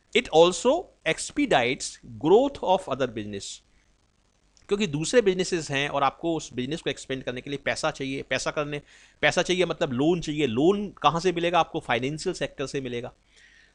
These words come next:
तो इसलिए दूसरे बिजनेस को ग्रोथ करने में भी फाइनेंशियल सर्विस सेक्टर जो है वो आपका मदद करता है और प्रमोट भी सही है, प्रमोट करता है ग्रोथ को। तो इस पर्टिकुलर क्वेश्चन में ये चारों वर्ड्स आ सकते हैं,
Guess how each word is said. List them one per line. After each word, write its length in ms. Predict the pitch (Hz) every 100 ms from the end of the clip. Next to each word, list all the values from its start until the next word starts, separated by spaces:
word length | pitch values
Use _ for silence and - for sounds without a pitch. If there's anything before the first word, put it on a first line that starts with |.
| -
तो 60 |
इसलिए 320 | 226 - 226 269 - _ _ _
दूसरे 340 | 110 135 -
बिजनेस 340 | 233 190 208 -
को 140 | 254
ग्रोथ 300 | 160 131 196
करने 320 | - 190 160
में 120 | 143 135
भी 100 | 190
फाइनेंशियल 420 | - 117 135 180
सर्विस 340 | 170 131 143
सेक्टर 280 | 131 - 120
जो 160 | 117 120
है 180 | 139 175
वो 180 | 135 127
आपका 320 | 107 - 254 _
मदद 260 | 113 117 127
करता 300 | 113 110 110
है 140 | 107 - _ -
और 100 | 127
प्रमोट 600 | - 151 160 196 220 -
भी 380 | 131 185 190 - _ _
सही 320 | - 139 170
है, 80 | 160
प्रमोट 420 | 147 131 160 175
करता 280 | - 147 143
है 120 | 135
ग्रोथ 340 | 127 120 131 -
को। 100 | 123 - _ _ _ _ _
तो 200 | 254 269 -
इस 140 | 254
पर्टिकुलर 340 | - 185 233
क्वेश्चन 420 | 226 156 143 - 226
में 140 | 202
ये 160 | 214 233
चारों 520 | - 170 139 202 233
वर्ड्स 300 | 196 208 -
आ 120 | 135
सकते 380 | - 127 - 120
हैं, 180 | 98